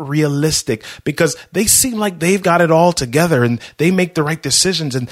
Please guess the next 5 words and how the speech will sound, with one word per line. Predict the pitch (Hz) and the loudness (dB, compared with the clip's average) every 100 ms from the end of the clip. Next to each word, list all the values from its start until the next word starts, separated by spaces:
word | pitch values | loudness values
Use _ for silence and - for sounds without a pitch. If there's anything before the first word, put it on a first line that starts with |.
| - | -10
and | - 147 123 | -2 2 4
they're, | 147 143 - _ - - - _ _ _ _ _ _ _ _ _ _ _ _ _ _ _ _ _ _ _ _ _ _ _ _ _ _ _ _ _ _ _ _ _ _ _ _ _ | 2 0 -8 _ -18 -18 -20 _ _ _ _ _ _ _ _ _ _ _ _ _ _ _ _ _ _ _ _ _ _ _ _ _ _ _ _ _ _ _ _ _ _ _ _ _
it | 117 | -8
just | 104 151 - | -2 -2 2
doesn't | 156 139 | 0 0